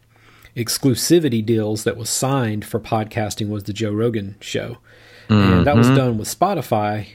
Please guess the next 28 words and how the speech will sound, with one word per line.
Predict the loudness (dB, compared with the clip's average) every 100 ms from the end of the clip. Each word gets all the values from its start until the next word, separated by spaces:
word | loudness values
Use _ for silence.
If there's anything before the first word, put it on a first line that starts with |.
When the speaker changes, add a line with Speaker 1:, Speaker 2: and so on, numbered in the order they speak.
| -14
Speaker 1:
you | -6
know, | -4
s- | 0
Speaker 2:
Mm-hmm. | 2 2
Speaker 1:
signing, | 2 0 0 -2
he | -4
signed | -4 -2 -2
a |
giant | -4 -4 -2 -4 -4
contract, | -4 -4 -4 -6 -8 -16 -4
contract. | -2 0 -2 -2
So | -4
the | -2
only | -2 -2
place | -2 -2
you | -4
can | -4
listen | -4 -4
to | -6
Joe | -4 -4
Rogan | -2 -2 -4
now, | -6 -8 -8
which | -6 -6
is | -6
a | -8 -10 -16 _ _
huge | -20 -12 -4 0 0 0 -2 -8 -4
podcast | -2 -2 -6 -8
show, | -6 -6 -8